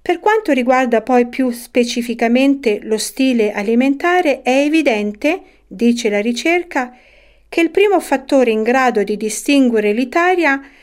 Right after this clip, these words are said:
è l'importanza attribuita all'alimentazione. Per gli stranieri è evidente l'importanza,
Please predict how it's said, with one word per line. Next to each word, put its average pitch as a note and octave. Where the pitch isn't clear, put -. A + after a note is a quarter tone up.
è C#4+
l'importanza E4+
attribuita D4
all'alimentazione. C#4+
Per A#3
gli G#3+
stranieri C#4+
è A#3
evidente B3
l'importanza, G#3+